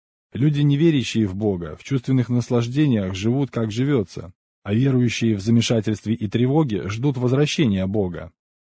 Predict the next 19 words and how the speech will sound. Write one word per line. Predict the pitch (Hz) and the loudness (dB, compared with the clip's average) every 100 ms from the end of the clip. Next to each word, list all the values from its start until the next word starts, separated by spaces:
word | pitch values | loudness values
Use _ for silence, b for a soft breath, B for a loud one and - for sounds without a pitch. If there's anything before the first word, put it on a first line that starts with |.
| _ - | _ -2
Коммунизм | 107 147 175 170 135 | 2 4 4 4 0
приводит | 113 139 165 156 | 0 0 2 0
в | - | -2
хаос | - 156 101 - | 0 0 0 -4
людской | 92 - 101 | -8 -2 0
мир | 98 147 | 2 2
и | 123 | 0
хочет | - 127 120 | 0 -2 -2
в | - | -2
конечном | 104 113 110 98 | -2 0 -2 -4
счете | - 131 120 | -2 -4 -2
уничтожить | 113 123 117 - 127 95 | 0 0 0 0 0 -2
все | - 92 | -6 -6
человечество. | - 90 92 92 90 - 85 80 | -4 -4 -4 -4 -8 -8 -8 -8
Его | 95 92 95 | -8 -4 -4
планы | 80 107 110 104 101 | -2 -2 0 -4 -6
тщательны | - 107 101 104 101 107 | -6 -4 -4 -2 -2 -2
и | - | -6
конкретны. | 120 127 131 143 104 - 85 | -4 -2 -2 -2 -4 -6 -12